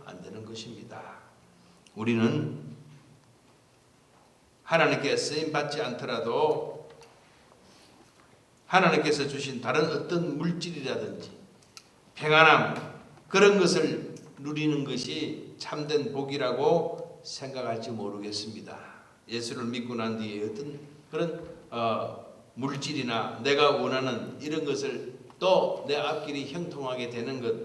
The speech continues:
이것을 참된 복이라고 우리 많이 생각하고 있지 않습니까? 사실은 그렇지 않습니다. 하나님께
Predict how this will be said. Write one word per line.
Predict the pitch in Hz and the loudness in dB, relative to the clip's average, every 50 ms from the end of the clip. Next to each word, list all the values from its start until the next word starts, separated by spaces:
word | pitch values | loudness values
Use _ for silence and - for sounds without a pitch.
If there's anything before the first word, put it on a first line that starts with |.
| - - - - - - | -10 -12 -16 -18 -18 -16
이것을 | - 175 175 202 196 - 175 165 - | -8 -2 0 0 2 2 0 -2 -4
참된 | - - - 151 151 156 156 147 - | -6 -8 -8 -6 -4 -4 -4 -4 -2
복이라고 | - 143 147 143 147 143 135 131 127 131 | -2 -4 -2 -2 -2 -2 -2 -2 -2 -4
우리 | 120 117 120 117 | -4 -4 -4 -6
많이 | 113 110 110 - 117 117 | -6 -8 -10 -12 -12 -12
생각하고 | 113 127 143 139 139 131 135 135 135 135 120 | -10 -10 -10 -8 -8 -8 -8 -8 -10 -10 -12
있지 | 113 113 110 - 113 | -14 -14 -12 -12 -12
않습니까? | 110 104 - 120 120 107 104 104 104 107 120 135 143 - - - - - - - - - - | -12 -10 -12 -12 -12 -14 -14 -14 -14 -14 -14 -14 -14 -16 -18 -20 -20 -20 -20 -20 -20 -20 -20
사실은 | - - - - - - 151 156 - - - - - - - - | -20 -20 -16 -14 -12 -10 -10 -10 -10 -12 -16 -18 -20 -20 -14 -10
그렇지 | 147 151 170 - - | -8 -8 -8 -8 -10
않습니다. | - - - - 165 143 - - - - 101 - - | -12 -10 -12 -12 -12 -14 -16 -16 -16 -16 -16 -16 -14
하나님께 | - 151 143 127 120 113 113 120 135 139 139 - - - | -12 -10 -10 -8 -10 -10 -10 -8 -8 -8 -8 -10 -14 -18